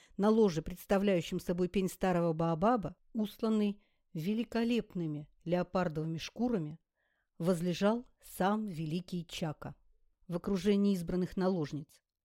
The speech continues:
Великого Чаку уже который день мучила бессонница и снедало смутное беспокойство.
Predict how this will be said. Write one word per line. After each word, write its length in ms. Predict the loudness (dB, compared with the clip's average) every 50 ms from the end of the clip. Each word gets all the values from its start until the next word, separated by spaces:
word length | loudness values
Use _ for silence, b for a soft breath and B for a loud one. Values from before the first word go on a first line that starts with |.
| _ _ _ _ _ _ _ _ _ _ -4
Великого 480 | -2 0 0 0 2 2 2 2 2
Чаку 440 | 2 6 4 4 4 4 -2 -6 b b b b b
уже 220 | b -2 0 0 2
который 340 | 2 0 2 4 4 4 4
день 240 | 4 4 4 4
мучила 360 | 4 4 2 2 0 0 0 2
бессонница 840 | 0 -2 -6 -4 -2 0 2 2 2 0 -2 -6 -10 -10 -10 -10 b b b b b b b
и 540 | -4 -2 0 2 2 2 2 2 2 2 0
снедало 760 | -2 -2 -2 -2 -2 0 2 2 4 4 4 4 4 2 2 b b b b b b
смутное 500 | -12 -2 2 2 2 2 4 4 4 4
беспокойство. 880 | 2 0 -2 2 0 0 2 4 4 4 4 2 -2 -8 -10 -10 -10